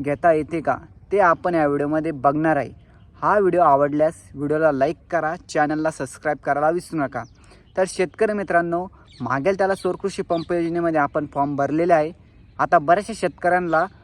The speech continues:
वेंडरचे ऑप्शन आलेले आहे पेमेंट करून, तर ज्या शेतकऱ्याला अजूनसुद्धा कंपनी निवडायचे ऑप्शन आले नाही, अशा शेतकऱ्यांनी आपले Telegram चॅनेल जॉईन करा. आपण Telegramची लिंक कमेंट बॉक्समध्ये आणि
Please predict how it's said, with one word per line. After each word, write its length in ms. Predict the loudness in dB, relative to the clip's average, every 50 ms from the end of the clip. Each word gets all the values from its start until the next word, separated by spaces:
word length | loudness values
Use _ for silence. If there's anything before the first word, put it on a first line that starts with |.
| -20 -16 -8
वेंडरचे 640 | -4 -2 0 0 0 2 2 2 2 2 2 4 6
ऑप्शन 400 | 6 6 4 0 -4 -6 -4 0
आलेले 340 | 2 2 2 4 4 4
आहे 120 | 2 2 2 -2 -4 -2
पेमेंट 300 | -2 0 0 -2 -4 -2
करून, 360 | -2 -2 -2 -2 -4 -6 -8 -12 -16 -20 -20 -20 -20 -10 -4 -2
तर 160 | 0 0 0 -2 0
ज्या 160 | 2 4 4 4
शेतकऱ्याला 600 | 2 0 -4 -4 -2 -2 0 2 4 4 4 4 4
अजूनसुद्धा 540 | 2 2 0 -4 -6 -8 -10 -6 -4 -4 -4
कंपनी 440 | -4 -4 -6 -6 -4 -4 -4 -2 -2
निवडायचे 360 | -4 -4 -4 -6 -6 -4 -4
ऑप्शन 360 | -4 -4 -4 -8 -8 -4 -2
आले 240 | -2 0 0 0 0
नाही, 240 | 0 -2 -2 -4 -8 -12 -18 -20 -20 -10 -6
अशा 200 | -4 -2 -2 -2 -2
शेतकऱ्यांनी 640 | -2 -2 -4 -4 -4 -4 -4 -2 -2 -2 -2 -2 -2
आपले 340 | 0 -2 -2 -2 -4 -6 -6 -6 -4 -4
Telegram 400 | -2 0 0 0 0 0 -2 -2 -2
चॅनेल 300 | -2 -2 -2 -2 -2 -4
जॉईन 320 | -2 0 0 0 0 0 -2
करा. 300 | -2 -2 0 0 -2 -2 -6 -10 -20 -20 -20 -10 -6
आपण 260 | -4 -2 -2 -2 -4
Telegramची 640 | -2 -2 -2 0 0 0 0 0 0 0 -4 -6 -4 -4
लिंक 180 | -4 -6 -4 -4
कमेंट 300 | -4 -2 -2 -2 -2 -2
बॉक्समध्ये 720 | 0 2 2 2 2 -2 -6 -4 -4 -2 -2 -2 -4 -4 -6 -10 -8
आणि 340 | -6 -4 -2 -2 -4 -4 -6